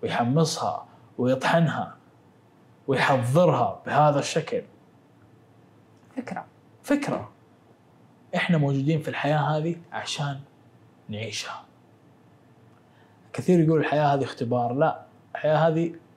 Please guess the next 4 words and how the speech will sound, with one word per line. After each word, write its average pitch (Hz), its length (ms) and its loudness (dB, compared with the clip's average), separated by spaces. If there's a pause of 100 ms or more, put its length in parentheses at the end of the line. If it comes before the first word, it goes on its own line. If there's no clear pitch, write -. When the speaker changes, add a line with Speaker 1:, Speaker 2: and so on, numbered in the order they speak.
Speaker 1:
اختبار، - 600 0 (340)
بس - 200 -14 (300)
إحنا 139 280 0
نختبرها. 120 720 -4